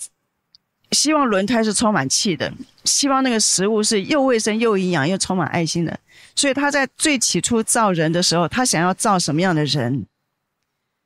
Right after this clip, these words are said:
我们说清白无罪，然后又完美，而且他给我们很多的礼物。好，天主在造人的时候给我们很多礼物，他给我们礼物是一个灵肉合一的人。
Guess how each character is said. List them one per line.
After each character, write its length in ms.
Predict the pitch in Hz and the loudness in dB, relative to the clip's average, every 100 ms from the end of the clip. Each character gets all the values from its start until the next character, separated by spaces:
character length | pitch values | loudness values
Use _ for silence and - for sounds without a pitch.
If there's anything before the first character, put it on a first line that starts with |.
| _ _ _ _ _ _ _ | _ _ _ _ _ _ _
我 80 | 180 | -4
们 60 | 185 | -2
说 120 | 240 | -2
清 440 | - - 277 269 | 0 0 2 0
白 340 | 233 175 180 - _ - | 0 0 0 -4 _ -4
无 140 | 185 | -2
罪， 360 | - 254 175 - _ _ _ _ _ _ _ _ _ _ _ _ _ _ _ _ _ _ _ _ _ _ _ _ - | 0 0 0 -2 _ _ _ _ _ _ _ _ _ _ _ _ _ _ _ _ _ _ _ _ _ _ _ _ -4
然 100 | 202 | 0
后 60 | |
又 100 | 254 | 2
完 160 | 220 175 | 2 2
美， 240 | 190 147 - | 2 0 -2
而 80 | 196 | -2
且 100 | 208 | 0
他 140 | 262 | -2
给 160 | - 180 | 0 0
我 80 | 220 | 2
们 100 | 233 | 2
很 160 | 226 | 0
多 160 | 220 226 | 0 2
的 120 | 214 | 2
礼 180 | 165 139 | 0 0
物。 320 | 180 170 139 _ _ _ - | 0 0 -2 _ _ _ -8
好， 120 | 139 | -2
天 180 | 226 269 | 0 0
主 120 | 190 | 0
在 140 | 226 | -2
造 280 | 214 262 214 | 0 0 2
人 120 | 170 | 2
的 40 | 170 | 0
时 100 | 175 | -2
候 60 | |
给 160 | 175 185 | 0 0
我 80 | 165 | 0
们 100 | 156 | 0
很 100 | 143 | -2
多 180 | 175 | -2
礼 140 | 170 127 | -2 -2
物， 220 | 156 143 - - - - | -4 -6 -10 -20 -20 -8
他 120 | - | -4
给 100 | 262 | 0
我 60 | 233 | 2
们 100 | 233 | 2
礼 140 | 185 | 2
物 120 | 190 208 | 2 2
是 140 | 220 | 0
一 40 | |
个 120 | 196 175 | 0 2
灵 240 | 175 202 | 2 2
肉 180 | 247 220 | 2 0
合 280 | - 156 170 | -2 0 0
一 160 | 185 | 0
的 100 | 170 | 0
人。 400 | 143 143 139 151 | 0 -2 -2 -4